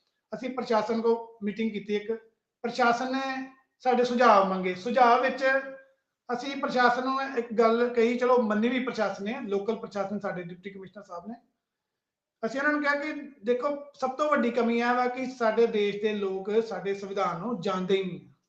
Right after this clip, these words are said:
ਤੇ ਸੰਵਿਧਾਨ ਨੂੰ ਬਣਾਉਣ ਵਾਲਿਆਂ ਦੀ ਵਿਚਾਰਧਾਰਾ ਦਾ ਉਹਨਾਂ ਨੂੰ ਪਤਾ ਹੀ ਨਹੀਂ ਹੈ। ਤੇ ਇਸ ਕਰਕੇ immediately ਸਾਨੂੰ ਚਾਹੀਦਾ ਵਾ ਕਿ ਇਹ ਸੰਵਿਧਾਨ ਨੂੰ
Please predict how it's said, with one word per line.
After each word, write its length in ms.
ਤੇ 80
ਸੰਵਿਧਾਨ 580
ਨੂੰ 180
ਬਣਾਉਣ 320
ਵਾਲਿਆਂ 200
ਦੀ 80
ਵਿਚਾਰਧਾਰਾ 540
ਦਾ 140
ਉਹਨਾਂ 160
ਨੂੰ 100
ਪਤਾ 220
ਹੀ 60
ਨਹੀਂ 200
ਹੈ। 60
ਤੇ 180
ਇਸ 140
ਕਰਕੇ 280
immediately 600
ਸਾਨੂੰ 320
ਚਾਹੀਦਾ 400
ਵਾ 120
ਕਿ 280
ਇਹ 260
ਸੰਵਿਧਾਨ 540
ਨੂੰ 440